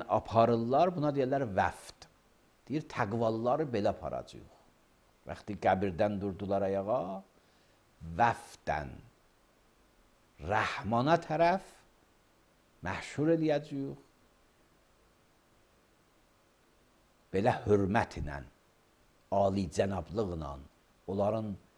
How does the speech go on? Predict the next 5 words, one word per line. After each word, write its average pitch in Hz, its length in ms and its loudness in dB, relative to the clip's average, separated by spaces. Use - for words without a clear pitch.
kəramətini 110 1040 6
nəzərdə 95 540 0
almaqla, 87 560 -2
möhtərəmcəsinə 127 1400 -2
bunlar 107 340 2